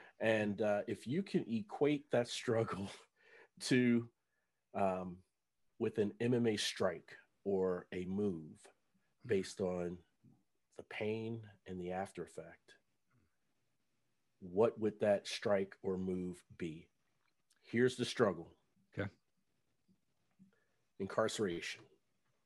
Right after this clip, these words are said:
Speaker 2: Man. A rear naked choke. <laughs> And,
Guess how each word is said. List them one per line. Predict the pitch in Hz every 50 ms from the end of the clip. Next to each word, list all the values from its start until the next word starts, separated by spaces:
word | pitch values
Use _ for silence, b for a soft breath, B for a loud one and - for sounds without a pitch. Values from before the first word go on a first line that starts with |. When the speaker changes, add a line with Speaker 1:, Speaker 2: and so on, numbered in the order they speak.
| _ _ _ _ _ _ _ _ - - -
Speaker 2:
Man. | - - - - - - _ _ b b b b b b b b b b b b b b b b b b b b _ _ _ _ _ _ _ _ _ _ _ _ _ _ _ _ _ _ _ _ _ -
A | - 71 73 95
rear | - 117 110 110
naked | 107 101 101 - 98 87
choke. | - - 85 78 - - - -
<laughs> | B B B B B B B _ _ - 151 175 - 156 151 - -
And, | 123 120 117